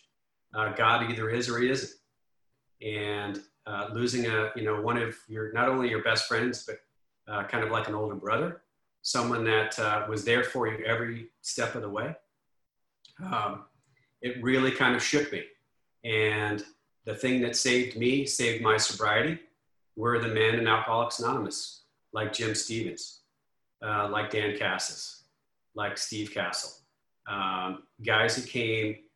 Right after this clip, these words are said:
rallied around each other and, and reminded us that, once again, we'll get through this. We'll get through this. And, um,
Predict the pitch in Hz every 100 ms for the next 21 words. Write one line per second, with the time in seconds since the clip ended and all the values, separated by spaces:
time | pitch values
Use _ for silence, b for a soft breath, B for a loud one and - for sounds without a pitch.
0 | _ 107 110 113 123 127 123 113 113 104
1 | - - 107 - 107 98 98 90 - _
2 | _ _ - 107 104 101 101 98 - 104
3 | 98 98 101 101 104 110 113 104 101 -
4 | 104 98 - _ 110 107 110 110 107 104
5 | _ _ _ 117 117 95 - 110 92 -
6 | - - - 113 110 107 - 92 71 -
7 | - - _ _ _ _ _ _ 107 101
8 | 101 98 98 98 - - 104 98 95 95